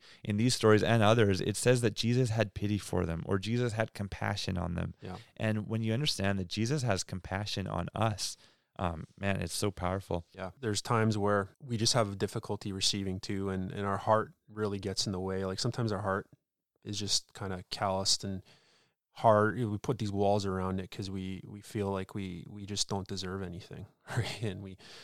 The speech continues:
Speaker 2: we, we just have a hard time understanding the fullness of God's love. Sometimes we don't accept that. We're like, "We don't receive that. I don't receive that. Why would I?"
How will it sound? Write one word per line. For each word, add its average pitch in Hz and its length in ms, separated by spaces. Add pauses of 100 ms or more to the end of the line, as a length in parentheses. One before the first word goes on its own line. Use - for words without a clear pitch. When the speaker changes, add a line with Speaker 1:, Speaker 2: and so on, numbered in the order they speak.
(180)
Speaker 2:
we, 98 160
we 104 120
just 107 240
have 107 180
a 95 40
hard 110 300
time 104 240
understanding 95 720
the 92 60
fullness 98 460
of 92 120
God's 92 340
love. 92 280
Sometimes 117 500
we 98 100
don't 95 240
accept - 480
that. 76 260 (380)
We're 98 80
like, 95 140 (340)
"We 107 180 (100)
don't 113 280
receive 107 420
that. 104 100
I 110 120
don't 123 180
receive 110 440
that. 107 240 (440)
Why 110 280
would 113 280
I?" 107 300